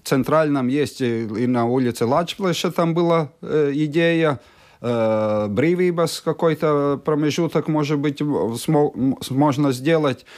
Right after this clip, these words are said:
но надо, э, отметить, что это будут, э, ну, сложности или не, не очень приятно для автоводителей. Они будут им, им как бы это,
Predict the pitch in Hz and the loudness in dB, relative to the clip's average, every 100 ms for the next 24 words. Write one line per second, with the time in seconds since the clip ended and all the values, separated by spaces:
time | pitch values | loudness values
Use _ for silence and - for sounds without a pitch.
0 | - _ 139 160 156 151 147 139 131 127 | -20 _ 0 2 0 2 2 2 0 0
1 | 120 120 120 117 117 117 117 117 113 113 | 0 -2 -2 -2 0 0 0 0 -2 -2
2 | 110 123 151 165 170 143 - 139 139 143 | -4 0 0 0 -2 -2 -2 0 0 0
3 | 143 147 147 127 143 127 120 113 113 113 | -2 0 0 -2 0 0 0 -2 -2 -2
4 | 135 123 - - - 135 160 165 156 139 | -2 -4 -10 -14 -2 2 2 2 -2 -2
5 | 147 139 131 127 131 135 123 135 131 143 | 0 0 0 0 0 0 -2 0 0 0
6 | 139 117 - 135 147 151 143 123 120 143 | 0 -2 0 0 2 0 0 0 0 -2
7 | 135 147 175 160 117 104 95 101 110 127 | -2 0 -2 0 -2 -2 -2 -4 -4 0
8 | 135 135 135 131 127 - - - - - | 0 0 0 -2 -2 -4 -14 -18 -20 0
9 | 147 165 151 147 131 147 147 139 143 139 | 2 2 0 -2 0 0 0 0 0 2
10 | 139 135 131 127 | 0 0 -2 -4